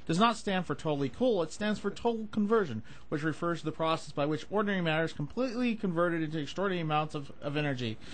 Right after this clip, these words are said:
And the, and he talks about this, and he puts it in a very fun way, how antimatter, or, and he, and he talks about how people would talk about it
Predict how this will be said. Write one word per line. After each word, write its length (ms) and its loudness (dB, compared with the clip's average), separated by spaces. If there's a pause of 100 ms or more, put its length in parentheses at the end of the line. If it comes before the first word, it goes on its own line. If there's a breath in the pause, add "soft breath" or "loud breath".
(280 loud breath)
And 300 4
the, 240 2
and 220 -2
he 80 6
talks 280 4
about 220 2
this, 220 -6
and 100 0
he 60 0
puts 240 -2
it 80 0
in 80 2
a 80 2
very 340 2
fun 440 0
way, 420 4 (400 loud breath)
how 440 2
antimatter, 800 0
or, 220 0
and 200 0
he, 180 -2
and 200 0
he 120 0
talks 320 0
about 220 4
how 120 -2
people 300 -4
would 120 0
talk 300 2
about 280 2
it 120 -2